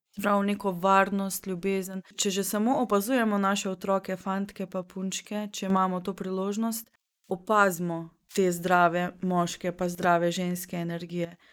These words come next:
Res rabi punčka večinoma, a ne, saj tudi otroci so različni, tudi imajo različno ravnovesje te moške in ženske energije, ampak recimo na splošno, a ne, če posplošimo,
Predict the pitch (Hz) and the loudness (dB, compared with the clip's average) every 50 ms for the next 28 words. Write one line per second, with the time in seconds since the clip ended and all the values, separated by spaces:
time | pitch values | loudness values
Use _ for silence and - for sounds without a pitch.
0 | _ _ _ _ - 190 240 269 262 - - - 220 208 202 208 196 185 202 196 | _ _ _ _ 2 4 4 4 2 0 -2 0 2 4 6 4 4 4 2 -2
1 | - - _ - - 208 208 208 - - - 185 180 - - - _ _ _ _ | -2 -4 _ -6 -4 -2 -2 -2 -2 -2 -2 0 0 -2 -2 -6 _ _ _ _
2 | _ _ - 160 170 165 - - - 220 226 214 180 165 165 160 160 160 - 165 | _ _ -8 -6 -4 -2 -2 0 2 2 2 4 2 2 0 -2 -2 -4 -4 -4
3 | 165 165 165 165 170 - - - 180 175 170 170 - - _ _ _ _ _ _ | -4 -4 -4 -6 -6 -6 -4 -2 -2 -2 -2 -4 -8 -14 _ _ _ _ _ _
4 | _ _ _ _ _ _ - - - - 165 - 180 180 185 185 185 - - 180 | _ _ _ _ _ _ -18 -12 -10 -10 -6 0 4 4 4 4 2 0 -2 -2
5 | 175 175 170 170 185 214 220 220 - - 196 185 180 180 208 202 - 220 220 214 | -2 -2 -2 0 0 0 0 0 -2 -2 -2 -2 -2 -2 -4 2 4 6 6 6
6 | 208 196 190 - 185 180 175 208 240 - - 226 208 190 185 185 180 180 185 254 | 6 4 4 2 0 0 0 0 -2 0 2 2 4 4 4 4 4 4 2 2
7 | 269 262 - 208 - 208 196 196 185 180 185 - 185 180 180 185 185 185 180 - | 2 2 0 0 0 2 2 2 0 -2 -2 -4 -4 -2 0 -2 -2 -2 -6 -6
8 | 180 175 170 175 175 185 180 170 170 170 - 180 175 - - - 180 185 180 - | -4 -4 -2 -2 -2 0 0 0 0 -2 -2 -4 -6 -6 -8 -8 -6 -6 -4 0
9 | - 240 233 202 175 170 170 - - 214 208 220 220 220 - 196 165 170 180 185 | 2 2 2 2 0 -2 -4 -2 0 2 2 2 2 0 -2 -4 -2 -2 -2 -4
10 | 185 180 185 175 151 - - - 180 175 - - 254 233 208 180 | -4 -6 -8 -8 -8 -10 -8 -6 -4 -2 0 2 2 2 2 0